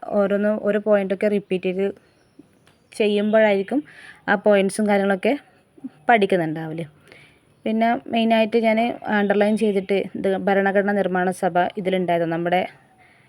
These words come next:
സിലബസിലുള്ള കാര്യങ്ങളാണ്. അത് തൊഴിൽ വാർത്തയിലുണ്ട്. അപ്പോൾ അതങ്ങനെ പഠിക്കുന്ന ടൈമിൽ നമ്മളത് പഠിച്ചങ്ങ് പോകും.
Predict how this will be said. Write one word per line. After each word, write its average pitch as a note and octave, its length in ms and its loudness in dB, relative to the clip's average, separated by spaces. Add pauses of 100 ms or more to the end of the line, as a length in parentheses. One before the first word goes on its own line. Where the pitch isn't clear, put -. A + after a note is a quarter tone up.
(220)
സിലബസിലുള്ള G#3 760 2 (380)
കാര്യങ്ങളാണ്. F#3 540 0 (180)
അത് F#3 120 -6
തൊഴിൽ F#3 200 2
വാർത്തയിലുണ്ട്. F3+ 560 -2
അപ്പോൾ - 320 -12
അതങ്ങനെ F3+ 280 -6
പഠിക്കുന്ന G#3 400 -4
ടൈമിൽ A3+ 220 -2
നമ്മളത് A3+ 360 -2 (920)
പഠിച്ചങ്ങ് A3 500 2
പോകും. F3 460 2